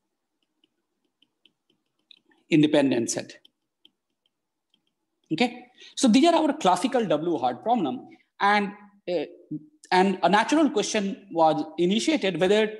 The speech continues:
for these problems, if we are not interested in solution of size at most K or at least K, but rather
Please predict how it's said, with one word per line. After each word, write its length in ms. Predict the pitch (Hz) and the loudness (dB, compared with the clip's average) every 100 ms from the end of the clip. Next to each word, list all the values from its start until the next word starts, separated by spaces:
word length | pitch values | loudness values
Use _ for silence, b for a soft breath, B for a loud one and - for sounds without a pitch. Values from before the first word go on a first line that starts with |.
| B B B - | B B B -2
for 120 | 226 | -2
these 280 | 175 240 330 | 0 0 0
problems, 480 | - 180 170 196 208 196 | 0 -2 -2 -6 -8 -6
if 220 | 196 - - - - | -6 -8 -20 -20 -10
we 180 | 180 196 | -2 0
are 80 | |
not 360 | 185 220 269 - - _ _ 180 | 2 -2 -4 -10 -20 _ _ -2
interested 500 | 185 202 190 220 190 | -2 -2 -2 0 0
in 340 | 190 - - | -2 -6 -8
solution 460 | - 185 196 226 202 | -2 0 0 -2 -2
of 120 | 190 | -2
size 400 | 175 170 165 - - _ _ _ _ - | 0 0 -2 -8 -20 _ _ _ _ -4
at 200 | 156 202 | -2 0
most 320 | 240 240 - | 0 -2 -4
K 140 | 226 | 0
or 100 | 202 | 2
at 140 | 151 202 | 0 0
least 320 | 277 - - | 0 0 -2
K, 400 | 175 247 B B B B 170 | -4 -4 B B B B -4
but 160 | 202 | -2
rather 460 | 202 254 320 330 | 2 2 4 2